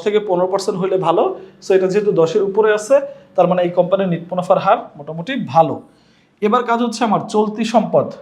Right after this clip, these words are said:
চলতি সম্পদ, চলতি অনুপাত divided by চলতি দায়, চলতি অনুপাত divided by চলতি দায়, চলতি অনুপাত, চলতি সম্পদ divided by চলতি দায়। তাহলে দেখো তো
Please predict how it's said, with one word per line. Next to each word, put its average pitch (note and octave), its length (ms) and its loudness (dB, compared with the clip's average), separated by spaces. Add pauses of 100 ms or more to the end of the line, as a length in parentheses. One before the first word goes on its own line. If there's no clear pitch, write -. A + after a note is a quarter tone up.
(260)
চলতি G#3 320 4 (220)
সম্পদ, F#3+ 360 0 (600)
চলতি G#3+ 260 6 (100)
অনুপাত A#3 340 2
divided G3+ 320 -2
by B3 100 2 (120)
চলতি G3+ 340 -2
দায়, C3+ 160 2 (120)
চলতি G3 320 -6
অনুপাত A3 340 -2
divided G3 300 -4
by A#3 100 -2 (120)
চলতি G#3 340 -2
দায়, D3 140 4 (120)
চলতি F#3+ 300 -10
অনুপাত, F#3 260 -2 (200)
চলতি F#3+ 320 -8
সম্পদ A3 300 0
divided F#3+ 260 -6
by A3+ 160 0
চলতি G#3 300 -2
দায়। C3 140 2 (400)
তাহলে G#3 240 2
দেখো G3 200 0
তো A#3 40 -4